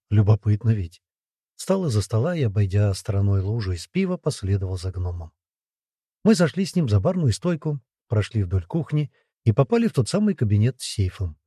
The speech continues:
Внутри было четверо разгорячённых гномов.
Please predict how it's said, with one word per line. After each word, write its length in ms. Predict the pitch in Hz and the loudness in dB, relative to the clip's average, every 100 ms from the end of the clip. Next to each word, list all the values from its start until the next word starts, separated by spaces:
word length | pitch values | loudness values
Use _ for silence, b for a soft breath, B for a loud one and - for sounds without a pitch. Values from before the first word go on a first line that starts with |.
| _ _ _ _ _ - | _ _ _ _ _ -2
Внутри 400 | 110 117 113 110 | 2 4 4 0
было 340 | 95 110 101 | 2 2 2
четверо 440 | - 113 - 101 | 2 0 0 0
разгорячённых 640 | 98 92 98 98 107 95 98 | -2 -2 -2 -2 -2 0 0
гномов. 480 | 107 127 117 87 | 0 0 0 -4